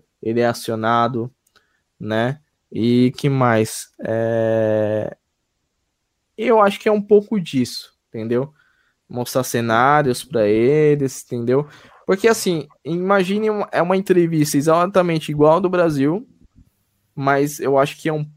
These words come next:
pouquinho mais detalhosa, porque a pessoa não te conhece, né? Você é imigrante, começa por aí. Então, tipo, ela vai te testar ao máximo pra ver se você é capaz, né, de ir pra lá.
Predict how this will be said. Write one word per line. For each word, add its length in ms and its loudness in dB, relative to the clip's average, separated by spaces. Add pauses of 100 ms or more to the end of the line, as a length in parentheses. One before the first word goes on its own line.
(140)
pouquinho 920 -2
mais 680 -2
detalhosa, 920 -2 (500)
porque 240 -6
a 60 -2
pessoa 320 -6
não 140 -6
te 120 -16
conhece, 680 -8 (340)
né? 300 -6 (600)
Você 240 -2
é 40 2
imigrante, 640 2
começa 320 -4
por 160 -4
aí. 300 -2 (560)
Então, 580 -6
tipo, 300 -2
ela 160 4
vai 120 4
te 160 -8
testar 280 0
ao 160 2
máximo 800 0 (300)
pra 160 -2
ver 200 2
se 160 -4
você 500 0
é 160 -10
capaz, 680 0 (440)
né, 280 -2
de 220 -4
ir 40 -2
pra 240 -4
lá. 220 -4